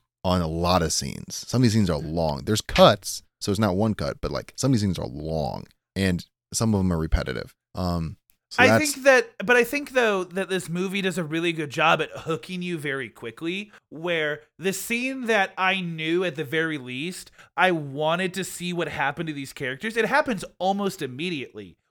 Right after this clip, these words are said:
Speaker 2: where after the opening fight of the movie, um, De Niro and Pesci are at, like, the breakfast table, and De Niro just has Pesci just punch him over and over again. Like, "Wrap your
Speaker 1: Yeah.
Speaker 2: hand with that towel. Just hit me.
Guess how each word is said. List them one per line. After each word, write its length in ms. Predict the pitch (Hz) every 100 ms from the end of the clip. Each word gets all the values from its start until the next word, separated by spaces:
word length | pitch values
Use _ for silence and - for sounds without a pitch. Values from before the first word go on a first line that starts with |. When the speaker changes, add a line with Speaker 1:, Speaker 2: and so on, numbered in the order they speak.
| -
Speaker 2:
where 380 | 170 160 143 -
after 440 | 175 185 - 214
the 180 | 185 170
opening 440 | 160 170 180 185 165
fight 300 | - 151 156
of 60 |
the 80 | 139
movie, 600 | 131 131 131 151 170 190 _ _
um, 440 | - 151 147 139 131
De 100 | 131
Niro 380 | 156 156 165 156
and 100 | 139
Pesci 420 | - 151 - 185 160
are 80 |
at, 180 | 151 147 _ _ 156
like, 340 | 156 139 123
the 120 | 135
breakfast 480 | 110 113 - 175 -
table, 480 | 180 175 185 196 202 - - -
and 320 | 180 180 160
De 80 | 139
Niro 340 | 170 185 190 185
just 200 | 175 -
has 180 | 180
Pesci 400 | 175 - 180 180
just 220 | 156 156 -
punch 320 | 208 165 123
him 100 | 87 -
over 300 | 196 185 180
and 100 | 165
over 280 | 156 139 117
again. 320 | 104 82 - -
Like, 280 | - 165 156 -
"Wrap 240 | 196 208
your 80 | 202
Speaker 1:
Yeah. 60 |
Speaker 2:
hand 120 | 208 190
with 80 |
that 180 | 185 175
towel. 320 | 156 160 120
Just 180 | 120 165
hit 180 | - 190
me. 160 | 117